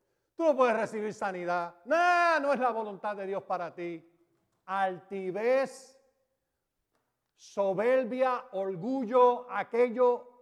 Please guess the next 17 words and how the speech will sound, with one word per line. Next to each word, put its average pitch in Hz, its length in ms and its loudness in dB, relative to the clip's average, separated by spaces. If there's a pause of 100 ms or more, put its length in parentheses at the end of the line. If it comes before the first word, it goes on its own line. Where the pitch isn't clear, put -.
(280)
es 240 160 4
un 220 220 -4
argumento 202 1120 0 (500)
en 190 300 -8
contra 208 920 2 (240)
del 156 180 -16
conocimiento 151 680 -20
de 127 140 -20
Dios. 101 180 -20 (1300)
Un 117 100 -20
argumento. 185 600 -10 (920)
<laughs> - 560 -20
Y 151 100 -16
tienes 170 220 -8
que 247 60 -6
tener 226 260 -12
cuidado, 202 520 -6